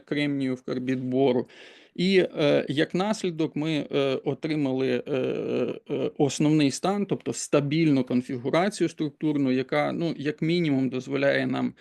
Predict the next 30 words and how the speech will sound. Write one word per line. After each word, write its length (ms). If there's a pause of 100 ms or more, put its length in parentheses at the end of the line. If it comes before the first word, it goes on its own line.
(300)
е, 280
наші 380
результати 640
такого 440
розрахунку, 560
як 140
мінімум, 340
дозволяють 640
нам 280
отримати 600
рентгенівський 640
спектр. 580
І 80
тоді, 400
коли 220
відбувається 840
синтез, 420
коли 200
ми, 100
наприклад, 520
впроваджуємо 760
кремній 380
в 60
карбід 340
бору, 280
ми 120
можемо 440 (460)
відразу 520
ідентифікувати 960
за, 460